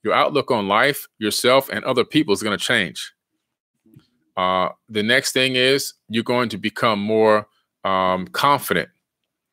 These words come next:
Confidence is gonna build and grow in your own personal self and your own personal experiences and what you're capable of doing.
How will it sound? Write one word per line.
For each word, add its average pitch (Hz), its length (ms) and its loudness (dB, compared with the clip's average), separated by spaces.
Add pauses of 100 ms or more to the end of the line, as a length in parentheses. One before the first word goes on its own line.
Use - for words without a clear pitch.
(200)
Confidence 113 500 0
is 98 120 -8
gonna 104 180 -2
build 104 320 2
and 90 160 -4
grow 101 380 4
in 104 160 -4
your 98 120 -4
own 110 260 -4
personal 104 440 -2
self 113 380 2
and 104 120 -10
your 101 120 -4
own 104 100 -4
personal 98 360 -4
experiences 104 600 0
and 92 220 -6
what 92 100 -2
you're 92 100 -4
capable 90 440 -2
of 82 100 -8
doing. 107 320 0